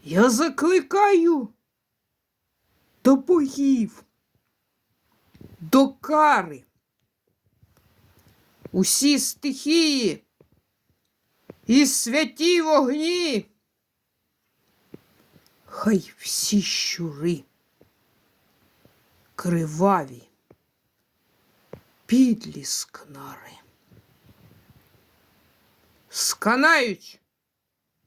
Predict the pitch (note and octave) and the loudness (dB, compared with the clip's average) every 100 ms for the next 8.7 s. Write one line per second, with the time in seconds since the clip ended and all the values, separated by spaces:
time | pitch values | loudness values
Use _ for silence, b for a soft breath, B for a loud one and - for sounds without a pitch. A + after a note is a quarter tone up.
0 | _ _ _ _ _ _ A3 - - - | _ _ _ _ _ _ -14 -14 -14 -12
1 | - E3+ - - D#3+ E3+ A3+ D#4+ C4+ F3+ | -8 -8 -10 -12 -2 4 6 6 4 -2
2 | C#3 _ _ _ _ _ _ _ _ _ | -8 _ _ _ _ _ _ _ _ _
3 | _ _ _ _ _ _ _ _ - _ | _ _ _ _ _ _ _ _ -20 _
4 | _ _ - - D3+ - - - - D#3+ | _ _ -14 -8 -2 -2 -2 -6 -10 -12
5 | C3 C#3 C3 B2 G2 _ _ _ _ _ | -12 -16 -16 -18 -20 _ _ _ _ _
6 | _ _ _ _ _ _ _ _ _ _ | _ _ _ _ _ _ _ _ _ _
7 | _ _ G#3 G3+ F#3+ - _ - F#3 G#3+ | _ _ -6 -4 -4 -6 _ -20 -14 -14
8 | - G3+ A3+ G#3+ F#3+ - E3 | -12 -16 -10 -10 -10 -14 -20